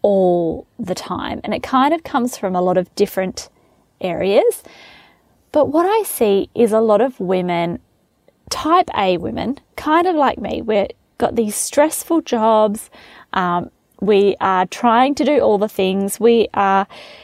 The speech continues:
constantly obsessing, wondering about what might be affecting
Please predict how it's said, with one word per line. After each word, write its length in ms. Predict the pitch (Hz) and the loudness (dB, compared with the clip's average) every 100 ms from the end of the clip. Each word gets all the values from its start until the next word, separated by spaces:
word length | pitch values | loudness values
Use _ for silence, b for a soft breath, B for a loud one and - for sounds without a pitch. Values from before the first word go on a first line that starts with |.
| B _ | B _
constantly 880 | - - 349 349 - 370 254 320 285 | -6 -2 -2 -2 -6 -4 0 0 2
obsessing, 760 | 214 214 - 190 - 214 220 196 b b _ | 0 -4 -4 -6 -4 -10 -10 -12 b b _
wondering 880 | 190 208 233 294 311 311 302 302 294 | -6 -2 0 2 2 2 0 0 0
about 440 | 226 196 190 185 B B B B B | 0 2 0 -2 B B B B B
what 300 | 196 240 - | 2 2 4
might 260 | 240 226 262 | 0 -2 0
be 260 | 196 202 208 | 0 0 -4
affecting 680 | - 208 - 220 190 196 | -2 -4 -2 -4 -4 -6